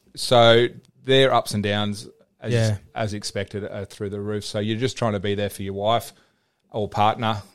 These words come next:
Speaker 1: Um, but for me, I don't know. I don't really think I dealt with it very,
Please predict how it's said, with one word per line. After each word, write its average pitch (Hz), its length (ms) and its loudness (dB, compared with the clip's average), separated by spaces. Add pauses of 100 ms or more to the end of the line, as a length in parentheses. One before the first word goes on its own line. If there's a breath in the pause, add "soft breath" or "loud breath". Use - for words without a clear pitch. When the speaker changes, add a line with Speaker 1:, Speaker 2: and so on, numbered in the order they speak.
(140)
Speaker 1:
Um, 98 440 -6 (1120)
but - 200 2
for 147 120 -4
me, 156 520 0 (1500)
I 208 80 -10
don't 226 120 -6
know. 208 100 -2
I 226 80 2
don't 240 160 -2
really 196 160 0
think 127 320 -8
I 113 80 -2
dealt 113 280 -2
with 196 120 -2
it - 100 -4
very, 139 240 -2